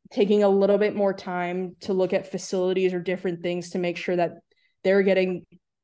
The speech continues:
the best experience possible, that's kind of my biggest passion point at this point in my life. I think passions change. I think directions change. So, um, that's a, probably a big passion piece for me. And I think with goals and aspirations,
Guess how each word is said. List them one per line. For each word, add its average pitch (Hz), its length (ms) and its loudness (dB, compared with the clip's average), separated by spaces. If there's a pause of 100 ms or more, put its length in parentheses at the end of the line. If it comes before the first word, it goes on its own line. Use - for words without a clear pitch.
(160)
the 196 60 -8
best 180 280 -2
experience 180 460 -4
possible, 175 480 -4
that's 170 460 -4 (160)
kind 190 180 0
of 170 100 -2 (240)
my 185 240 0
biggest 170 460 -4
passion 165 540 -6 (100)
point 160 320 -4
at 180 160 -4
this 208 160 0
point 185 200 -2
in 175 40 -2
my 165 180 -4
life. 165 240 -6
I 170 100 -4
think 185 220 -4
passions 165 460 -8
change. 175 300 -4
I 175 80 0
think 170 300 -6 (260)
directions 180 480 -2
change. 190 440 -4
So, 165 300 -2 (300)
um, 165 420 -2 (400)
that's 190 280 0
a, 208 60 -2
probably 185 360 0
a 185 40 -2
big 170 300 -6
passion 175 400 -4
piece 190 240 -6
for 202 160 0
me. 208 220 2
And 196 100 2
I 175 80 0
think 175 400 -6
with 185 260 -4
goals 190 280 0
and 208 80 0
aspirations, 170 840 -4